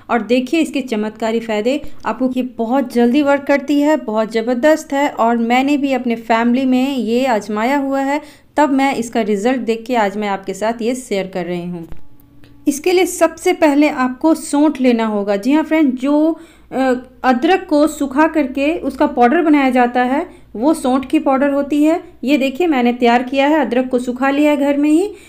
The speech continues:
और इसका पाउडर मैंने रेडी कर लिया। आपको ये मार्केट में बहुत ही आसानी से मिल जाएगी सौंठ के पाउडर। तो ये आपको सौंठ का पाउडर लेना है। अब लेना है आपको एक खजूर,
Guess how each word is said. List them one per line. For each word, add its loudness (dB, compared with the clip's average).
और 2
इसका 0
पाउडर 2
मैंने 2
रेडी 2
कर 0
लिया। 2
आपको 0
ये 4
मार्केट 0
में 2
बहुत 0
ही 2
आसानी 0
से -2
मिल -2
जाएगी 2
सौंठ -4
के 2
पाउडर। -2
तो 0
ये 4
आपको 4
सौंठ 0
का 2
पाउडर 2
लेना -2
है। -2
अब 2
लेना 4
है 0
आपको 0
एक 0
खजूर, -4